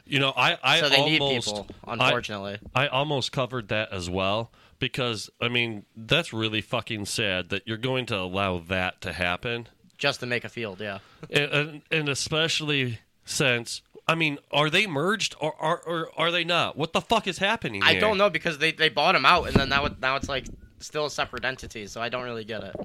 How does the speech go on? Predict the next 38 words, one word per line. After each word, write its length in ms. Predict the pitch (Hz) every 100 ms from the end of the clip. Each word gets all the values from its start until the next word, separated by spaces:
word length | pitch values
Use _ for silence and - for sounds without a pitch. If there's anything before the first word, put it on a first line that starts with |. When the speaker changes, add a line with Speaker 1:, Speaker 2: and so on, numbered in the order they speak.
| - - -
Speaker 1:
Yeah, 280 | 143 135 135
so 360 | - 170 160
it's 180 | 151 131
almost 320 | 165 165 160
like 180 | 147 131
now 180 | 131 135
they 140 | 143
want 220 | 139 139 135
to 100 | 143
compete, 580 | 120 107 - 151 123 -
but 280 | 110 101
they're 320 | - 120 113 104 _ _ _ _
the 160 | - 127
same? 1000 | - - - - - 139 151 190 233 233 - - -
Speaker 2:
Yeah, 320 | - 202 131 160
and 100 | 139
the 60 |
D 160 | 117 117
P 160 | 123
World 200 | 113 113
Tour 200 | 107 117
is 60 | 104
supposed 180 | - 107
to 60 | 110
be 60 |
the 100 | 101
same, 180 | - 107
too. 220 | - 120 -
Speaker 1:
Can, 160 | - 175 -
can, 280 | 170 165 160 -
can 140 | 160
we 160 | 156 190
just 240 | 208 190
agree 400 | 156 127 139 147
that, 300 | 123 113 -
yes, 500 | 123 117 143 113 -
both 480 | - 110 139 131 -
live 580 | 143 123 120 131 139